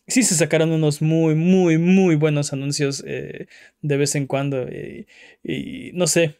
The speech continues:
no, no, nos faltaron algunos poquitos como,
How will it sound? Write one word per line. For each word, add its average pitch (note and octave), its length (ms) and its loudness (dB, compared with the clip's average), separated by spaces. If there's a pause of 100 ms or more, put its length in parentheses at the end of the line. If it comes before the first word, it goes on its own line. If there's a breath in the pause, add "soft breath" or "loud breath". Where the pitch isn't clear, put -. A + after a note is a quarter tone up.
(140)
no, E3 240 -2
no, D#3+ 220 0
nos E3 240 0
faltaron F3 440 2
algunos E3 560 0 (320)
poquitos D3 560 -2
como, B2 480 -8